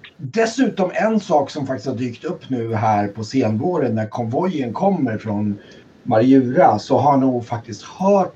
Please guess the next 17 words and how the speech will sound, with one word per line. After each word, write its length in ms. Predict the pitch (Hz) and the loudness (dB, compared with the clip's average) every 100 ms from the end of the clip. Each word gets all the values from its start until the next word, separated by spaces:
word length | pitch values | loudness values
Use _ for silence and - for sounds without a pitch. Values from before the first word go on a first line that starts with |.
| - | -2
om 400 | 107 104 101 101 | 2 2 2 -2
att, 500 | - 107 107 - - | -4 -4 -4 -8 -6
eh, 120 | 113 110 - - - - | -4 -6 -14 -20 -18 -4
de 200 | - - | -2 4
odöda 680 | 202 123 98 185 214 214 170 | 4 4 2 4 4 6 4
har 180 | 151 | 2
byggt, 580 | 131 127 135 - - - - | 2 0 0 -2 -16 -20 -12
eh, 160 | 117 123 | -8 -6
massa 260 | 131 131 135 | -6 -6 -8
katapulter 840 | 139 160 - 226 269 247 - - | -6 -6 -4 -2 0 0 -2 -8
på 120 | - | -8
stranden 760 | - 185 247 247 104 98 90 95 - _ | -4 0 2 2 0 -2 -6 -10 -16 _
bredvid 640 | 90 110 127 139 120 104 95 | -12 -12 -8 -4 -4 -4 -8
Kustanova. 720 | 107 - 107 90 - 73 - - _ _ - - _ - - - - | -12 -6 -6 -6 -10 -12 -12 -14 _ _ -20 -20 _ -20 -20 -20 -4
Eh, 1500 | 113 107 104 98 95 95 92 92 92 92 95 90 90 90 - - | 0 2 2 2 0 0 -2 -2 -2 -2 0 0 0 0 -2 -6
men 340 | 131 147 147 | 0 4 6
att 260 | 151 95 | 6 4